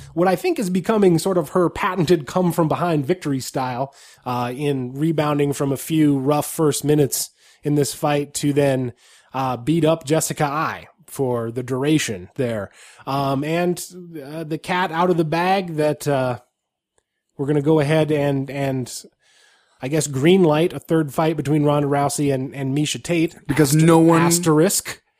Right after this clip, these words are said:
Speaker 2: No one is even pretending that Ronda Rousey might not win that fight
Speaker 1: There you
Speaker 2: at,
Speaker 1: go.
Speaker 2: against
Speaker 1: Now I
Speaker 2: Bethe
Speaker 1: don't have to
Speaker 2: Correia.
Speaker 1: explain the asterisk.
Speaker 2: Even, uh, talking about it at the press conference, Dana White said, "Yeah, she's earned her way back to another shot at Ronda Rousey."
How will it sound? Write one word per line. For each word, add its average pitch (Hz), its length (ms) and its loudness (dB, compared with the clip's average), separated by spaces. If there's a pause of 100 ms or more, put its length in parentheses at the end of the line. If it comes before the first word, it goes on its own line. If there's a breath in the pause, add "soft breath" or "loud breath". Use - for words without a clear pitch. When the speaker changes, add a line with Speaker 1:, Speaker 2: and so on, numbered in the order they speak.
(140)
Speaker 2:
No 185 260 6
one 190 240 6
is 175 180 2
even 165 360 2
pretending 117 800 0 (100)
that 123 160 0
Ronda 113 300 2
Rousey 104 580 0
might 110 320 -4
not 110 240 -4
win 107 180 -2
that 98 200 -6
fight - 320 -10
Speaker 1:
There 131 140 -2
you 139 60 2
Speaker 2:
at, 143 60 0
Speaker 1:
go. 156 200 4
Speaker 2:
against 214 200 -2
Speaker 1:
Now 131 120 -2
I - 20 0
Speaker 2:
Bethe 110 80 2
Speaker 1:
don't 135 120 0
have 135 120 2
to 104 60 0
Speaker 2:
Correia. 139 100 2
Speaker 1:
explain 143 300 -2
the 151 100 2
asterisk. 139 540 -4
Speaker 2:
Even, 202 340 2 (120)
uh, 190 100 2 (180)
talking 196 260 0
about 185 160 2
it 175 60 4
at 170 80 -2
the 156 60 -4
press 160 260 0
conference, 113 400 -4
Dana 123 180 0
White 117 140 -2
said, 120 100 -6
"Yeah, 165 240 2
she's 147 240 -2
earned 156 160 2
her 160 100 2
way 151 140 6
back 151 300 0
to 143 100 0
another 131 280 0
shot 139 200 2
at 135 80 0
Ronda 131 240 0
Rousey." 156 500 2